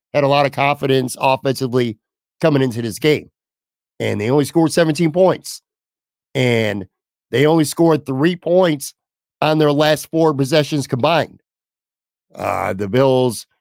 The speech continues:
forced a turnover on one of them. Uh, they forced a punt on one of them. Kansas City got a field goal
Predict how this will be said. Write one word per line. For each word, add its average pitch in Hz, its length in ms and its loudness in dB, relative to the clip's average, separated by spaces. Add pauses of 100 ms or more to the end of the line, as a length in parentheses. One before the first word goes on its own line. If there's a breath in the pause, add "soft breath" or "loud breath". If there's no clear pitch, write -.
(120)
forced 135 320 -2
a 127 60 -12
turnover 165 640 0
on 165 180 2
one 175 140 2
of 180 60 0
them. 190 320 2 (440)
Uh, 104 100 -12
they - 120 -14
forced - 320 -8
a - 40 -14
punt 160 380 0
on 170 200 2
one 180 120 2
of 180 60 0
them. 185 180 0
Kansas 139 300 -4
City 143 180 -4
got 120 160 0
a - 40 -14
field 165 360 0
goal 175 380 2